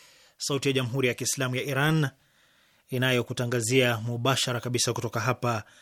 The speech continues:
jijini Teheran, ikiwa leo ni Novemba pili, inaosadifiana na tarehe kumi na saba Rabiul Thani mwaka elfu moja mia nne arobaini na tano Hijria.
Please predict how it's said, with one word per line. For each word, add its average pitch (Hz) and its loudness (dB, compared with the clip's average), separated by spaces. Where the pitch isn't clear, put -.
jijini 123 2
Teheran, 135 4
ikiwa 123 0
leo 123 4
ni 123 0
Novemba 123 0
pili, 196 2
inaosadifiana 131 2
na 123 -2
tarehe 120 -2
kumi 123 -4
na 120 -2
saba 120 -2
Rabiul 120 0
Thani 135 2
mwaka 120 -4
elfu 117 -6
moja 123 0
mia 120 -2
nne 131 2
arobaini 123 0
na 117 -4
tano 135 -4
Hijria. 131 4